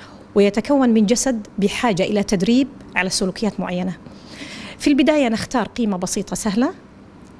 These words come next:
مثل التعاون، المحبة، الإخلاص. نختار هذه القيمة بحيث تناسب مستوى تفكير الأطفال. نقوم بإعداد مواقف لتدريب الأطفال عليها وإقناعهم بها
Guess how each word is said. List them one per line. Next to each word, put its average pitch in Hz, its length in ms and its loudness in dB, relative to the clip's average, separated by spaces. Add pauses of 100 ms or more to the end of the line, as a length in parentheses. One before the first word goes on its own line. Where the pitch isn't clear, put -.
مثل 208 220 0 (240)
التعاون، 185 960 -4 (100)
المحبة، 175 500 -4 (140)
الإخلاص. 185 720 -4 (680)
نختار 254 300 -2
هذه 240 180 0
القيمة 254 320 0
بحيث 226 320 -2
تناسب 214 460 0
مستوى 190 340 0
تفكير 190 340 -4
الأطفال. 202 480 -4 (600)
نقوم 247 320 -2
بإعداد 247 320 2
مواقف 220 640 -2 (100)
لتدريب 190 500 0
الأطفال 196 440 -4
عليها 180 260 -4
وإقناعهم 196 560 -2
بها 202 400 -4